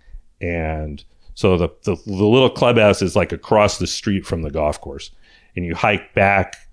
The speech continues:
I'm sure the hole was shorter before, and now you hike back about a hundred and fifty yards to the back tee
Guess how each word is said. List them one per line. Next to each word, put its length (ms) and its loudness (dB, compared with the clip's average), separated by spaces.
I'm 140 -2
sure 260 2
the 120 4
hole 200 2
was 120 2
shorter 560 0
before, 500 -2
and 120 -6
now 160 -2
you 140 -2
hike 400 -4
back 360 0
about 220 0
a 80 -2
hundred 300 -6
and 100 -10
fifty 260 -8
yards 420 -6
to 140 -10
the 100 -6
back 380 -2
tee 440 -8